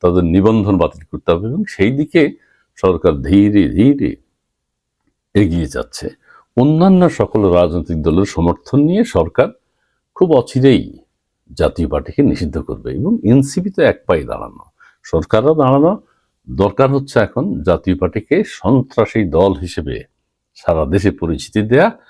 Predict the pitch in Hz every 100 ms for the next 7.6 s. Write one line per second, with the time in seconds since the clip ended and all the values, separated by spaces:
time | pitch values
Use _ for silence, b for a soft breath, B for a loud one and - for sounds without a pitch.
0 | b _ 107 117 208 269 - _ _ _
1 | _ 90 90 85 82 90 90 113 95 85
2 | - 123 135 151 220 - _ _ 92 87
3 | 78 - 98 104 95 104 95 135 135 135
4 | 139 - _ _ _ _ 82 80 85 80
5 | 80 71 76 71 78 78 76 78 80 80
6 | 110 175 - _ _ _ - - 90 87
7 | 67 62 62 78 90